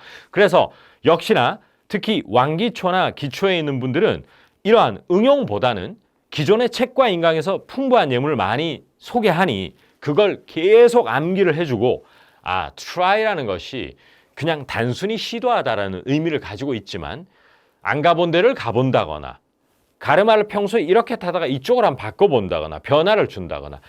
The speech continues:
이런 다채로운 상황에 쓸 수 있는 거구나. 이걸 꼭 느끼는 학습을 좀 해주셔야 돼. 그렇다고 해서 마음이 급해서 바로 적용,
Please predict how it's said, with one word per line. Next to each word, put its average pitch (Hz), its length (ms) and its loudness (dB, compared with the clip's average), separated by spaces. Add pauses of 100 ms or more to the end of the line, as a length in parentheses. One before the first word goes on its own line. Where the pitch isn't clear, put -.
(200)
이런 240 260 2
다채로운 190 540 -2
상황에 143 300 -6
쓸 180 180 -10
수 - 140 -14
있는 110 200 -10
거구나. 78 440 -10
이걸 165 260 2
꼭 214 320 0
느끼는 208 720 0
학습을 139 440 -6
좀 139 160 -8
해주셔야 139 360 -8
돼. 73 140 -16 (440)
그렇다고 214 360 4
해서 175 280 4 (240)
마음이 180 480 4
급해서 170 580 2 (260)
바로 202 480 6
적용, 165 480 0